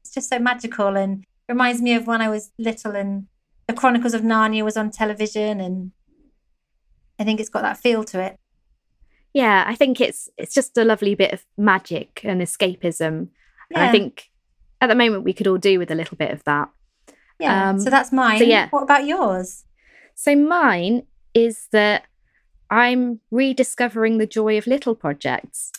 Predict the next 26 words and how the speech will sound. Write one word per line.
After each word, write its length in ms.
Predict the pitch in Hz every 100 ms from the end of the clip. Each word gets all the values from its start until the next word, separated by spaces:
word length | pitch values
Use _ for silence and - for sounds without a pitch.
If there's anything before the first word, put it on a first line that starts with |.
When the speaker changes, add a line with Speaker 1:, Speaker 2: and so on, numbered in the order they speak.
| -
Speaker 1:
Oh, 640 | 233 349 - 220 190 185 233
okay. 480 | - 214 190 220 -
Speaker 2:
So 580 | - - 254 226 226 226 -
I 160 | 240 277
kind 440 | - 330 302 285
of, 220 | 269 254 226 _ _ _
I 40 | 247
have 160 | 320
a 60 | 320
bit 140 | 294
of 80 | 247
a 40 |
tendency 600 | 277 269 254 233 - 226
to 100 | 202
set 240 | 208 220 -
myself 440 | 208 202 196 196 _
big 220 | - 208 -
things 280 | 170 160 -
to 120 | 147
make. 320 | 143 147 -
So, 240 | - 180 170
like, 220 | 170 -
I'll 140 | 185
make 220 | 175 175 185
a 40 |
blanket. 600 | - 170 165 - - -